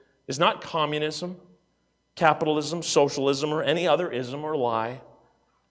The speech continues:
but God coming to judge the world and each of us in His righteousness." Because Rome stands against God, God stands against Rome. And because of that, Rome is finished.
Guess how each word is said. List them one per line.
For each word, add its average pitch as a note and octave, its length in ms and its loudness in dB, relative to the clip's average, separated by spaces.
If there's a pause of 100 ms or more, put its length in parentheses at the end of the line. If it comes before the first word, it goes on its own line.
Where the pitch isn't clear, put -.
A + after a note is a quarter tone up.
(160)
but C3 220 -2
God C#3 380 6
coming C3+ 240 -2
to C#3 60 2
judge B2 300 0
the B2+ 80 -4
world B2 340 0
and A#2+ 120 -6
each C#3+ 240 -6
of A#2+ 100 0
us A2 220 0
in B2 60 -2
His C3 140 -8
righteousness." C#3 840 -8 (1120)
Because D#3+ 400 -2
Rome D#3+ 260 -2
stands D3 460 -4
against B2+ 480 -10
God, F#2+ 420 -10 (1200)
God A2+ 240 0
stands A#2 440 -6
against G#2 340 -12
Rome. G2 460 -6 (1300)
And B2 100 -8
because A#2 320 -6
of G#2 80 -6
that, A2+ 300 2
Rome A2+ 260 -2
is F#2+ 140 -10
finished. - 800 -10